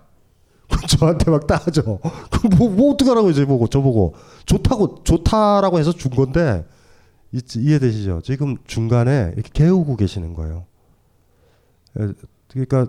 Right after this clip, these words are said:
모든 사람의 말들은 씹어가지고 여러분 대변으로 나오게 해야 돼요. 그러면 질문의 여지가 없네요, 사실은.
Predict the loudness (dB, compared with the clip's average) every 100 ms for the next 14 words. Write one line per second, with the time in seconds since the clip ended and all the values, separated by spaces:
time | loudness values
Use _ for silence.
0 | -4 0 2 4 4 4 2 2 2 2
1 | 0 -2 -2 -2 0 2 0 -2 0 0
2 | -2 -2 0 2 0 2 2 4 2 2
3 | 0 0 -2 -4 -6 -6 -8 -10 -10 -14
4 | _ _ _ _ _ _ -8 -4 -4 0
5 | 0 2 2 0 0 -2 0 0 -2 -2
6 | -8 -10 -12 -12